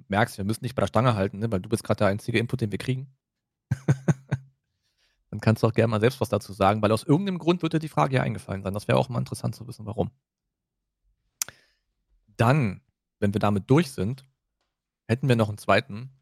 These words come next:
Und zwar geht es da drum, Sebastian, dass, äh,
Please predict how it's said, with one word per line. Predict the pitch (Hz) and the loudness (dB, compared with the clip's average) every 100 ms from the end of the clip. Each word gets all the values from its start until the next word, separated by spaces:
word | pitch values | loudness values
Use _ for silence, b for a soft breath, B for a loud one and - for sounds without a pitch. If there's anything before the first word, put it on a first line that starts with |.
| _ _ _ - | _ _ _ 0
Und | 107 104 | 2 2
zwar | - - 92 107 120 | -4 0 2 2 0
geht | 120 117 | -2 -4
es | 110 | -6
da | - 104 117 | 0 2 2
drum, | 117 113 110 | 2 -2 -2
Sebastian, | 110 101 107 - 110 104 98 | -4 -2 -2 -2 -2 -2 0
dass, | 101 101 - | -2 -2 -8
äh, | - 98 95 92 - | -6 0 0 0 -6